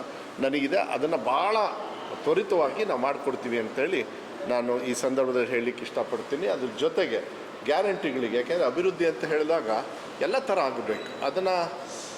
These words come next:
<clears throat> ಯಾರು ಟೀಕಾ ಟಿಪ್ಪಣಿಗಳು ಮಾಡಿದ್ರು, ಯಾರ್ದು ಹೆಸರು ತೊಗೊಳಕ್ಕೆ ಹೋಗಲ್ಲ, ಅವರೇ ಇವತ್ತಿಲ್ಲ, "ಇದು ಭಾಳ ಒಳ್ಳೇದು, ಇನ್ನೂ ಬೇಕಾದ್ರೆ ಜಾಸ್ತಿ ಕೊಡಿ" ಅಂತ ಹೇಳ್ತಾ ಇದ್ದಾರೆ.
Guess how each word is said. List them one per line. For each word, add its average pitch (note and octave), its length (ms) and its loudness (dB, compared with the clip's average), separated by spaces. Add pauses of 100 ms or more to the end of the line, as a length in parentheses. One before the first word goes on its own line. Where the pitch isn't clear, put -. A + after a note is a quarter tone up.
(240)
<clears throat> - 720 -4
ಯಾರು F3+ 320 2
ಟೀಕಾ G3 240 0
ಟಿಪ್ಪಣಿಗಳು E3+ 500 0
ಮಾಡಿದ್ರು, C3 640 -2
ಯಾರ್ದು D#3 240 0
ಹೆಸರು D3 300 -2
ತೊಗೊಳಕ್ಕೆ B2+ 400 0
ಹೋಗಲ್ಲ, G#2+ 220 2 (440)
ಅವರೇ A3+ 240 4
ಇವತ್ತಿಲ್ಲ, G3+ 400 2
"ಇದು E3+ 140 2
ಭಾಳ D#3+ 220 2
ಒಳ್ಳೇದು, E3 360 2
ಇನ್ನೂ E3+ 180 2
ಬೇಕಾದ್ರೆ D3 340 0
ಜಾಸ್ತಿ C3 300 0
ಕೊಡಿ" B2 280 0
ಅಂತ A2 160 -2
ಹೇಳ್ತಾ G#2 340 0
ಇದ್ದಾರೆ. E2 380 -6